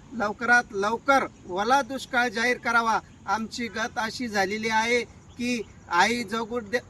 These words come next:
आई जगू देत नाही आणि बाप मरू देत नाही. शेतकरी हा अतिशय हवालदिल झालेला आहे आणि सरकार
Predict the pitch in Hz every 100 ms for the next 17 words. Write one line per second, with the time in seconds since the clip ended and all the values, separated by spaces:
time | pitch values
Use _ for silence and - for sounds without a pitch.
0 | - 160 196 247 240 226 226 247 208 254
1 | - 233 254 240 - - 240 226 170 208
2 | 254 240 220 226 202 226 - 220 220 202
3 | - - - 208 - - 226 240 196 208
4 | 233 196 - 180 185 - 233 - 233 196
5 | 170 226 226 247 262 214 214 254 240 240
6 | 247 254 - - - 220 247 240 - 202
7 | 170 247 247